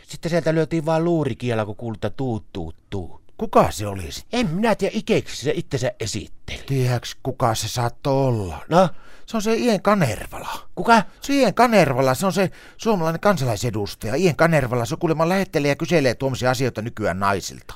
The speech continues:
Speaker 1: Onko se se entinen ministeri?
Speaker 2: No, no, just se.
Speaker 1: Miten sillä on nuin huono, huono rahatilanne, että se meidän Martalle sitten soittelee ja siltä pyytää tuommoisia pikavippejä?
Speaker 2: No se kato, saattaa olla se, kun nehän meinaa al-, alkaa perumaan sen pikavippejä ja saa antaa enää ollenkaan. Se,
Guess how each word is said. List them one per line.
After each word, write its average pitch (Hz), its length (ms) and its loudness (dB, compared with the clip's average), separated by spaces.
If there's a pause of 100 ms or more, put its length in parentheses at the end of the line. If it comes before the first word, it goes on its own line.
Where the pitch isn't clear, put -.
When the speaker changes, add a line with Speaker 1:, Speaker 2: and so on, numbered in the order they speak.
(120)
Speaker 1:
Onko 170 120 -2
se 175 80 -4
se 214 120 -2
entinen 202 280 -2
ministeri? 165 520 -4
Speaker 2:
No, 277 120 2
no, 311 160 2
just 302 300 0
se. 285 220 0 (240)
Speaker 1:
Miten 202 260 0
sillä 165 180 0
on 160 80 -2
nuin 185 180 0
huono, 156 280 2 (220)
huono 151 180 -2
rahatilanne, 139 640 0
että 107 140 -8
se 123 120 -6
meidän 135 260 -4 (200)
Martalle 147 440 -2
sitten - 200 -10
soittelee 104 460 -4
ja 101 120 -2 (220)
siltä 127 340 -4
pyytää 98 300 -4
tuommoisia 101 300 -6
pikavippejä? - 840 -10 (100)
Speaker 2:
No 143 60 -6
se 151 140 2
kato, 123 240 -2
saattaa - 340 -4
olla 123 120 -2
se, 185 180 0
kun 165 140 2
nehän 143 200 -2
meinaa 147 260 2
al-, 147 200 2 (180)
alkaa 160 240 2
perumaan 165 460 2
sen 123 120 -4
pikavippejä 127 720 2
ja 113 80 2
saa 135 220 4
antaa 120 300 0
enää 117 220 2
ollenkaan. 127 420 2
Se, 110 80 -4